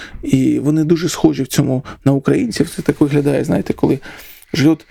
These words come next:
завтра всі збираємось, копати будемо тут від забора і до того забора, завтра в вісім годин, щоб всі були. Всі такі: «Да, да, да, да, да, ми будемо обов'язково». Приходиш, е,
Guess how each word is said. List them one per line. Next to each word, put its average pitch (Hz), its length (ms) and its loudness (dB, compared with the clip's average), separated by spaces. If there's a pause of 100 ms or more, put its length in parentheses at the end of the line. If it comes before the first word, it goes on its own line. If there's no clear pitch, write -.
(180)
завтра 147 340 2
всі 151 180 2
збираємось, 151 540 0
копати 147 420 0
будемо 135 300 0
тут - 200 0
від 139 140 2
забора 147 400 2
і 131 80 -2
до 135 80 0
того 143 320 0
забора, 175 520 0 (500)
завтра 156 300 0
в 143 60 -2
вісім 147 300 0
годин, 147 240 0
щоб 135 140 0
всі - 180 0
були. 147 340 -4 (540)
Всі - 160 0
такі: 147 220 0
«Да, 208 200 2
да, 220 140 2
да, 196 160 0
да, 170 140 2
да, 147 240 0
ми 151 180 0
будемо 156 460 0
обов'язково». 143 640 0 (280)
Приходиш, 151 640 0
е, - 40 0